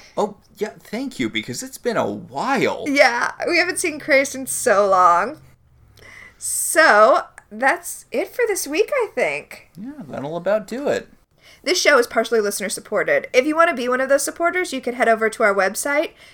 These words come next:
Speaker 2: w w w dot welcome to television dot net, and click on our Patreon link. We'd like to thank our current five dollar and above patrons, Beryl, Patricia, Sam, Cassidy, Alex, Alicia,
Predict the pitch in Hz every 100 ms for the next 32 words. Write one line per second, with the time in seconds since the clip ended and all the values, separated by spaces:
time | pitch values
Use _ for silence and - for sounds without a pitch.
0 | _ - 226 247 233 240 240 220 220 262
1 | 285 247 220 208 208 233 247 - 240 220
2 | 220 247 247 240 202 - 202 233 494 -
3 | - 233 220 220 214 202 240 226 - 135
4 | 78 104 - - _ _ _ - - 277
5 | 302 370 427 392 359 - 262 - 226 233
6 | 233 226 220 202 196 - 269 269 302 330
7 | 330 - 208 208 202 220 277 - - 208
8 | 233 240 - 202 196 240 - 240 208 208
9 | 220 262 170 156 240 - 208 202 - 254
10 | 269